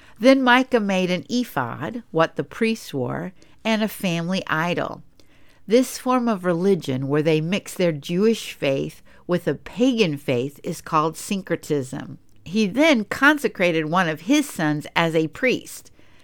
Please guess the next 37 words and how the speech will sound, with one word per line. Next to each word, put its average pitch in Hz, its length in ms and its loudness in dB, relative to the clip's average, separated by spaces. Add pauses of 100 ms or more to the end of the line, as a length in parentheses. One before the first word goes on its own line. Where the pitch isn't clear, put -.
(160)
They 170 180 4
were 196 260 4
from 190 320 -2
the 190 80 0
tribe 180 400 0
of 202 180 0
Ephraim, 208 720 -4
and 180 160 -6
only 214 320 0
Levites 185 800 -2
were 147 140 -2
to 143 80 -6
be - 240 -10
priests. - 580 -12 (880)
Then 269 340 8
we 285 140 6
have 247 300 6
that 220 260 4
full 214 300 2
phrase - 640 -6
that 139 160 -6
there 165 140 4
was 147 180 2
no 185 240 6
king 226 320 -2
in 226 140 -2
Israel, 139 580 -4 (300)
but 175 200 0
everyone 196 600 2
did 165 180 2
what 156 220 0
was 151 180 -6
right 131 260 -2
in 135 140 -6
his 131 160 -4
own 135 220 -4
eyes. - 520 -10